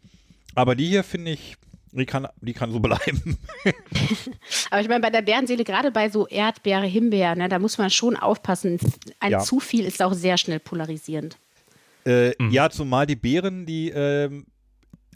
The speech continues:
Speaker 1: also da kann man, das, das kann schnell sein, dass ein, eine Beere die anderen zu sehr dominiert, ne?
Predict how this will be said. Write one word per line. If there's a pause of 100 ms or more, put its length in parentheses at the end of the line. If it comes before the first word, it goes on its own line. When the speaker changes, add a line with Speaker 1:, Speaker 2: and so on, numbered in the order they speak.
(240)
Speaker 1:
also
da
kann
man,
das,
das
kann
schnell
sein,
dass
ein,
eine
Beere
die
anderen
zu
sehr
dominiert,
ne?